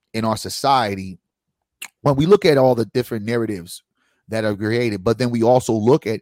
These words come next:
the unfortunate part that we have to own up to, as a lot of black males are losing their mind when it comes down to breakups and losing, um, possibly the best thing that happened in their lives, because they are not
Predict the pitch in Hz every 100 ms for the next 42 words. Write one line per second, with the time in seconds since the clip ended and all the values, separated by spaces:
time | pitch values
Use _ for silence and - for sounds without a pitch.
0 | _ _ - 117 104 - 147 165 - 110
1 | - 110 101 _ - 101 101 127 131 110
2 | - 85 110 110 165 - 110 107 _ _
3 | 98 104 113 123 110 104 113 110 107 147
4 | 123 107 - - 117 110 107 131 123 113
5 | 104 98 95 117 143 127 113 98 117 101
6 | - 120 120 95 123 123 113 95 113 110
7 | 107 92 - 95 95 113 120 104 101 92
8 | _ _ _ 101 98 90 92 - _ -
9 | 123 117 - 104 107 104 98 - _ _
10 | - 107 120 117 - 113 104 107 110 104
11 | 101 - 104 101 90 120 135 95 90 -
12 | _ _ _ 110 147 104 - _ _ 95
13 | 123 135 120 117 120 110